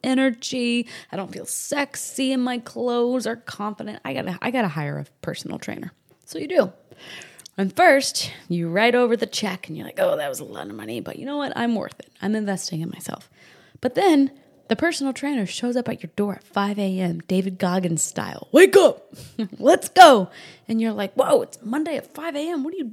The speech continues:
doing at my house? I haven't even drank water yet." And they're like, "Let's go. We're going to the gym."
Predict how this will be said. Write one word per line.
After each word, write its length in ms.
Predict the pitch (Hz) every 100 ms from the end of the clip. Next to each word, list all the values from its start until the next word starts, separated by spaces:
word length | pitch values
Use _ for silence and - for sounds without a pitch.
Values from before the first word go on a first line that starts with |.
| 226
doing 280 | 294 349 330
at 100 | 285
my 180 | 262 254
house? 400 | 240 320 277 208
I 60 |
haven't 180 | 233 339
even 140 | 262
drank 200 | 214 233
water 360 | 226 233 359 320
yet." 260 | 214 180 -
And 140 | 190
they're 100 | 208
like, 180 | 196 185
"Let's 200 | 202 -
go. 320 | 330 381 220 - - -
We're 80 | 196
going 240 | 220 262
to 40 | 269
the 80 |
gym." 380 | 277 330 392 185